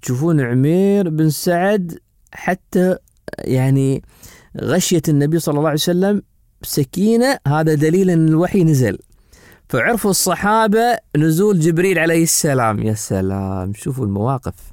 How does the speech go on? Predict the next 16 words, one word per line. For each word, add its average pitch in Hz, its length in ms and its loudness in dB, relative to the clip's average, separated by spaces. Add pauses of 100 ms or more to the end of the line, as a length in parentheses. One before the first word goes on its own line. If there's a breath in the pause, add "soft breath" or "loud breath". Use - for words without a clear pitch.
(520 soft breath)
منو 170 240 2
نزل؟ 202 280 2
جبريل، 175 720 2
ها؟ 165 220 -2 (1400 loud breath)
فكل 143 600 -2
واحد 165 160 -2
التزم 143 340 -2
مكانه، 165 640 0 (340)
وجوارحهم 147 600 -2
سكنت، 180 500 -2
ولا 135 380 0
حركة، 202 720 -2 (220)
ولا 110 580 0
حد 269 240 -2
يتحرك، 220 760 -4 (1200 soft breath)
وتعلقت 131 680 -2